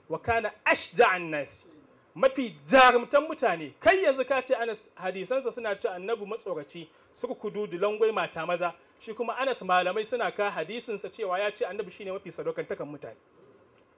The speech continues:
Yanzu wannan sharri kai masa ko ƙage? Idan ba ƙage kai masa ba, ka nuna wajen. Babu wannan abun a ciki. Haka wannan yake a cikin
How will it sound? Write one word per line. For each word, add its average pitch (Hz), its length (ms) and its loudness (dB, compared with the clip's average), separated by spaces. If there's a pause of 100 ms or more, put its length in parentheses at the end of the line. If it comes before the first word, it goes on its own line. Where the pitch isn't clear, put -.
(840)
Yanzu 180 240 0
wannan 269 320 4
sharri 247 300 2
kai 226 140 2
masa 214 180 -2
ko 175 240 -10
ƙage? 180 300 -6 (100)
Idan 202 180 -6
ba 220 100 -2
ƙage 202 240 -6
kai 220 100 -4
masa 226 180 -4
ba, 196 60 -10
ka 208 100 -4
nuna 277 220 0
wajen. 277 200 4 (1160)
Babu 277 240 4
wannan 262 220 4
abun 202 200 0
a 139 80 -10
ciki. 135 320 -16 (140)
Haka - 340 0 (160)
wannan 240 300 2
yake 220 200 -8
a 165 60 -12
cikin 226 340 -8